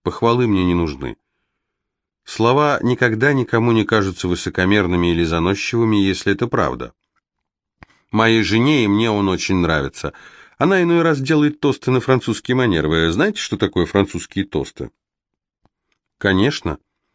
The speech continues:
Хайнрих Коль, стоявший рядом, этого не знал. Гракко объяснил ему, что собой представляет блюдо из хлеба,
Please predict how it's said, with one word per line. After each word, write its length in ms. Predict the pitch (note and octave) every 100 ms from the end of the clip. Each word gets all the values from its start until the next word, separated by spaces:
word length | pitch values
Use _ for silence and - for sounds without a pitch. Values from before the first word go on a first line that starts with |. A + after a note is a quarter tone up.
| _ _ _ _ _
Хайнрих 600 | - B2+ A2+ G2+ F#2+ - - -
Коль, 300 | C#3+ C3+ - -
стоявший 680 | - G#2+ F#2+ F2+ - - F2+
рядом, 320 | F2 E2+ F#2
этого 220 | G#2+ G2+
не 180 | G2+ G2+
знал. 360 | F2+ D2+ A1+ - _ _ _ _ -
Гракко 480 | - D3+ E3+ - C#3+
объяснил 520 | C3 C#3+ - F3 C3
ему, 180 | G2 F#2
что 220 | - G2
собой 280 | - F2+ F2
представляет 680 | E2+ D#2+ - F2+ F#2 F2+ E2
блюдо 320 | F2 F#2 E2+
из 180 | E2 -
хлеба, 460 | G#2 B2+ A2 F#2+